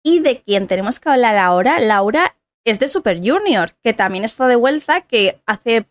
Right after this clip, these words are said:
un par de semanas escuchamos el pre-release,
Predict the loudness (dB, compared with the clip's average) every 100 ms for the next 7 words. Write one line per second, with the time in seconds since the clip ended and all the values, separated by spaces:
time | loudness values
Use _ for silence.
0 | _ -2 0 2 0 0 -4 -6 -6 -2
1 | 0 0 -2 -2 -2 -2 -6 -2 0 0
2 | -4 -6 -14 _ _ -4 -2 -2 0 2
3 | 2 0 0